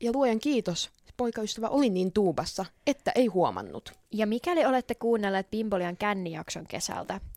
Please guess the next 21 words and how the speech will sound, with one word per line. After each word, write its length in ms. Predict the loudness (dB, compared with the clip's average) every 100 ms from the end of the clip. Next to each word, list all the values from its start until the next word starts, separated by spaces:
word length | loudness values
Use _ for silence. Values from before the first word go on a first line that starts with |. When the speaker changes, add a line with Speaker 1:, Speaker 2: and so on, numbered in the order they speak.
| -20 -20 _ -4
Speaker 2:
niin 260 | -2 -2 -4 -14 -4
luojan 560 | 2 6 8 8 6 2
kiitos, 600 | 0 2 4 4 2 -2 -12 -14 -2
että 340 | -2 0 -2 2
et 220 | 0 0
kussut 440 | -2 0 0 0
housuusi 600 | 6 6 6 4 0 0 0
oksentaessasi, 1120 | -2 -2 -2 -2 0 -2 -2 -8 -8 -6 -8 -12 -20 -4
koska 300 | -2 0 0
sitäkin 720 | -2 0 2 0 0 -2 2
joillekin 760 | 4 6 4 2 -2 -4 -4 -4 0
käy. 420 | 2 2 -2 -4 -8 _ _ -20 -20 -18
Speaker 1:
Joillekin. 640 | -8 -4 -2 -2 -6 -12 -4
Kuka 320 | 0 4 4
mahtaa 520 | 4 0 2 4 4
olla, 360 | 4 2 0 0
en 100 | 0
yhtään, 580 | -2 -2 -4 -4 -6 -14 -10
yhtään 420 | -10 0 2 4
en 120 | 2
tiedä. 360 | 0 2 2